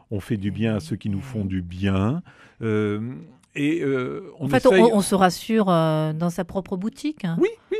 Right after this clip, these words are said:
Speaker 1: bien
Speaker 2: Ouais,
Speaker 1: sûr, oui,
Speaker 2: c'est
Speaker 1: bien
Speaker 2: ça.
Speaker 1: sûr, oui, oui. Et d'ailleurs, même dans notre propre boutique, euh, les gens qu'on n'aime pas, on les évite tous autant
Speaker 2: Mais
Speaker 1: qu'on
Speaker 2: au,
Speaker 1: est.
Speaker 2: au, au, au fond, on manque la cible.
Speaker 1: On,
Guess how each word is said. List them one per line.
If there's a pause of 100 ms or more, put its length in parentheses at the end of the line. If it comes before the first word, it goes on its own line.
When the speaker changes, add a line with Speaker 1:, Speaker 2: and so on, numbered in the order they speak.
Speaker 1:
bien
Speaker 2:
Ouais,
Speaker 1:
sûr,
oui,
Speaker 2:
c'est
Speaker 1:
bien
Speaker 2:
ça.
Speaker 1:
sûr,
oui,
oui. (180)
Et
d'ailleurs,
même
dans
notre
propre
boutique,
euh,
les
gens
qu'on
n'aime
pas,
on
les
évite
tous
autant
Speaker 2:
Mais
Speaker 1:
qu'on
Speaker 2:
au,
Speaker 1:
est.
Speaker 2:
au,
au,
au
fond,
on
manque
la
cible. (420)
Speaker 1:
On,